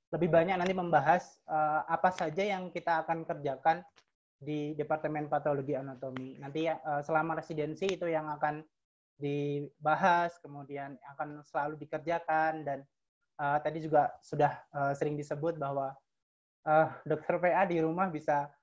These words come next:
sambil kerja, sambil dasteran gitu. <laughs> Itu mungkin, eh, yang dulu ya. Sekarang kita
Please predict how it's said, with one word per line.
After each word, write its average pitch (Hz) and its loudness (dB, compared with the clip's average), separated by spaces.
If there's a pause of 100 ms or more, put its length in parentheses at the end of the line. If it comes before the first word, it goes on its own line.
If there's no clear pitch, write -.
(380)
sambil 156 2
kerja, 160 0
sambil 156 0
dasteran 147 -4
gitu. 131 -10
<laughs> 127 -16 (640)
Itu 208 4
mungkin, 220 -2 (400)
eh, 180 8
yang 185 8
dulu 180 8
ya. 156 10
Sekarang 196 8
kita 196 6